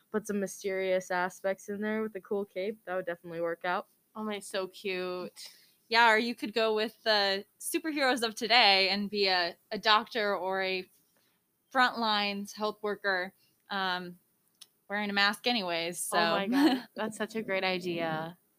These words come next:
Speaker 2: I also think that anything, like, scary, like, if you were to look at, like, the Scream mask or, like, a,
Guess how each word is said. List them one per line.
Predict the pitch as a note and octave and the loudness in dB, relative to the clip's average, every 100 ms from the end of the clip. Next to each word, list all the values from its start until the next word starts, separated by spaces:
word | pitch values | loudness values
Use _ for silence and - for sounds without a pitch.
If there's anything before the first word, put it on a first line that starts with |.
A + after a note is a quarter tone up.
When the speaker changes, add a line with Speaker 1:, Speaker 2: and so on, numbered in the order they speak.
| - _ _ _ - | -12 _ _ _ -2
Speaker 2:
I | A3+ | 4
also | A#3+ A#3+ G4 | 4 4 0
think | G#4 E4 D#4+ D4 B3 | 2 2 2 0 6
that | A#3+ - | 6 8
anything, | G#3+ C#4 D#4 D4 | 6 4 0 -2
like, | B3+ A3+ A3 | 2 2 0
scary, | - - - A3+ A#3 D3+ D3 D#3+ | -6 -6 -2 -2 0 -2 -6 -6
like, | G3+ G3+ G3 G3 | 4 6 6 2
if | A3 C4+ | 0 0
you | D4+ | 4
were | D4 | 6
to | C#4 | 4
look | G#3+ G#3 | 4 2
at, | G#3 G3 | 2 2
like, | G3+ F#3 | -2 -6
the | F#3 | -8
Scream | - - A3 A3 A3 | -8 -8 -2 0 4
mask | G3 G3 G3 - | 6 4 2 -4
or, | F#3+ | -2
like, | F#3 F3+ | -2 -2
a, | D#3+ | -4